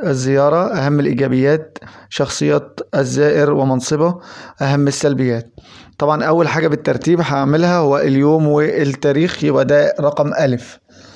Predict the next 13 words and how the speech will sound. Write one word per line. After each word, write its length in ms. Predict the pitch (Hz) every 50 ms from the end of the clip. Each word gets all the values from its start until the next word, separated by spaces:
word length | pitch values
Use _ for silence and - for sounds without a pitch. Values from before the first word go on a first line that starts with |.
| - - - - - - - _ _ - -
بعد 200 | - 143 143 139
كده 220 | 143 139 156 143 139
هذكر 600 | 117 127 160 165 160 - - 151 156 165 - - 160
اسم 240 | 156 - - 151
الشخصية 640 | 139 - 139 - - 139 120 - - - 147 147 160 160
والمنصب 500 | 147 147 139 131 143 151 147 - 151 120
بتاعه، 480 | 127 131 - 147 143 147 151 160 160
يبقى 220 | 147 139 135 139 131
ده 140 | 131 143
تاني 300 | 143 - 156 147 147 143
حاجة، 440 | 123 120 131 147 147 147 165 185 196 185 - - - - _ -
باء 380 | - 143 151 165 170 - - -
شخصية 640 | 185 - - 120 - - - 156 151 147 151 143